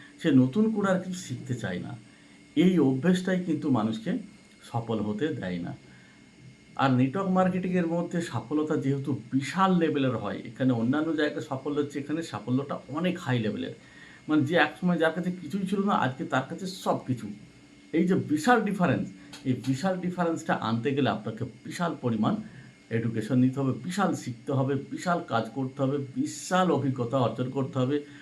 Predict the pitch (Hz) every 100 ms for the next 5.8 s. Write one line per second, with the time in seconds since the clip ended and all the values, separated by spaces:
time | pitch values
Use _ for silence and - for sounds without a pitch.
0 | - - - 170 175 233 214 143 135 131
1 | 123 131 127 139 143 143 135 139 147 147
2 | 147 147 156 - - - - - 147 147
3 | 143 117 113 104 90 - - - - -
4 | - 165 - 127 131 - - - - 107
5 | 113 127 123 101 110 98 170